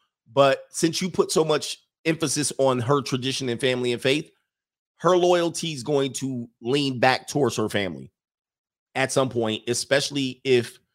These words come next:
she's not getting what she wants out of the relationship. And at that point, since you haven't put yourself ahead of her father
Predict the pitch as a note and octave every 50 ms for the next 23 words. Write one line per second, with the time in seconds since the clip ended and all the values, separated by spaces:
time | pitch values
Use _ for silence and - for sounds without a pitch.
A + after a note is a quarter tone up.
0 | _ _ _ - - D#3+ C3+ C3 C3 A#2+ B2 A#2 B2+ B2 A#2+ A2+ A2+ A2+ A2 -
1 | A#2 A2 G#2+ A2 A2 - G#2 G2 G2 G2+ F#2+ G2 G2 G2 G2 G2 - - E2+ -
2 | - E2+ - _ _ _ _ _ _ A#2 B2 B2 A#2+ A#2 - C3 D3 D3 - -
3 | D#3+ F3+ F#3+ E3+ C3+ A2+ - D3 C3 - C#3+ C#3 B2+ - E3+ D#3+ - C#3 B2 -
4 | C3+ B2 - - B2+ B2+ - A#2 A2+ B2 C3+ C3+ B2+ - A2+ B2 B2+ A#2 - A#2+
5 | A#2+ B2+ C3 C#3+ D3+ D#3+ D#3+